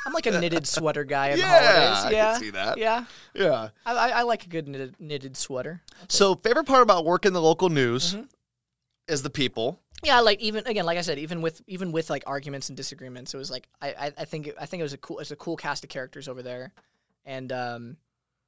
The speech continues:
Speaker 2: What
Speaker 1: yeah.
Speaker 2: was your favorite increment of time? 'Cause you got there January fifth. I got there January fourth.
Speaker 1: Man.
Speaker 2: You were there exactly seven months. What was your favorite increment of time or time being
Speaker 1: And this,
Speaker 2: there?
Speaker 1: and this isn't to, like,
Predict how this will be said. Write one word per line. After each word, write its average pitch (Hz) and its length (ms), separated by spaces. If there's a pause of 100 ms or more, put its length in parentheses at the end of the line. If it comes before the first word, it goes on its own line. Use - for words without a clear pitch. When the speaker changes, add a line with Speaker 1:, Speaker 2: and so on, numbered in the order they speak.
(640)
Speaker 2:
What 175 80
Speaker 1:
yeah. 196 80
Speaker 2:
was 254 100
your 277 100
favorite 220 300
increment 175 320
of 139 60
time? 104 460 (220)
'Cause 135 160
you 151 80
got 156 200
there 143 180
January 131 480
fifth. 123 300
I 151 80
got 160 180
there 143 80
January 131 480
fourth. 139 480 (120)
Speaker 1:
Man. 151 260
Speaker 2:
You 139 80
were 135 80
there 131 140
exactly 131 380
seven 151 300
months. 135 300
What 143 140
was 165 140
your 180 80
favorite 156 420
increment 143 360
of 131 60
time 131 380
or 117 160 (440)
time 135 560
being 127 240
Speaker 1:
And 196 100
this, 254 100
Speaker 2:
there? 78 80
Speaker 1:
and 202 140
this 262 140
isn't 190 340
to, - 80
like, 131 320